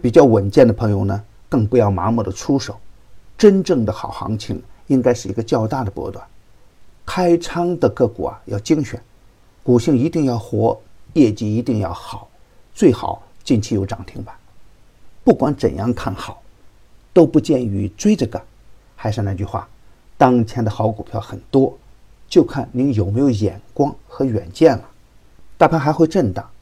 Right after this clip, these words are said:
但是局部的反转行情呢，已经在个别的板块和个股中出现，比如国产软件、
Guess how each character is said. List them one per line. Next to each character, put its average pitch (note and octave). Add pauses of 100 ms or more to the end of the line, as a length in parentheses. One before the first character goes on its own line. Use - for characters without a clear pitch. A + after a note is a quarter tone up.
(260)
但 A2
是 - (580)
局 D#3+
部 F3
的 -
反 B2
转 -
行 -
情 G2+
呢， G2+ (220)
已 G#2
经 A#2+
在 G#2+ (140)
个 C#3+
别 A#2
的 A#2
板 -
块 A2
和 B2
个 -
股 -
中 -
出 G#2+
现， - (480)
比 G2+
如 B2+
国 E3+
产 B2
软 F#2
件、 -